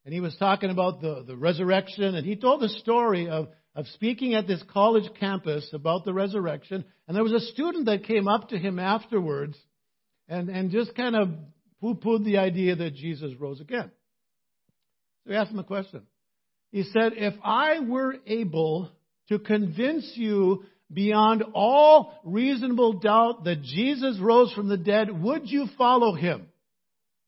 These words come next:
He said, "No." He said, "Then the problem is not intellectual. The problem is moral.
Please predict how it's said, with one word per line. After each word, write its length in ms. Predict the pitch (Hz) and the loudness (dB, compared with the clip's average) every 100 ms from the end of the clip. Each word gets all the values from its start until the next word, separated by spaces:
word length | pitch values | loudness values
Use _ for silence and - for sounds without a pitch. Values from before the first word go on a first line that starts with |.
| _ _ _ _ _ _ _ _ _ _ _ _ _ _ | _ _ _ _ _ _ _ _ _ _ _ _ _ _
He 80 | 147 | -12
said, 240 | 180 170 | -8 -6
"No." 320 | 160 135 92 _ _ _ _ _ _ _ _ _ _ _ _ _ _ _ _ | -6 -8 -12 _ _ _ _ _ _ _ _ _ _ _ _ _ _ _ _
He 100 | 214 | -4
said, 260 | - 220 180 | 2 2 4
"Then 240 | 233 339 | 2 2
the 140 | 330 - | 0 2
problem 440 | 269 269 269 269 | 4 4 4 -2
is 200 | 190 160 | -2 -2
not 320 | 185 233 302 - | 0 2 0 -2
intellectual. 920 | 262 277 208 196 196 - 165 110 - _ _ _ _ _ _ _ _ _ | -6 0 2 2 -2 -6 -6 -8 -12 _ _ _ _ _ _ _ _ _
The 80 | 147 | -14
problem 520 | - 240 277 285 269 | 2 6 8 8 6
is 180 | 185 135 | 2 -4
moral. 640 | 143 156 240 269 160 - | -4 0 2 2 0 -4